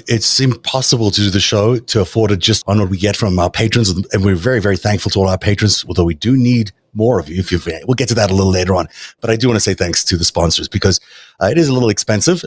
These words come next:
Living, of course, is expensive, but doing the show full time is also expensive. And it requires a lot of technology, equipment. Uh,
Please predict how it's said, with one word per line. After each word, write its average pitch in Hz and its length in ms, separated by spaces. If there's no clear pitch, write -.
Living, 101 400
of - 80
course, 95 240
is 92 80
expensive, 107 420
but 98 120
doing 151 240
the 107 80
show 107 180
full 98 220
time 104 340
is 120 260
also 135 440
expensive. 92 600
And 92 220
it - 20
requires 98 360
a 95 40
lot 92 140
of 85 120
technology, 101 640
equipment. 95 680
Uh, 76 260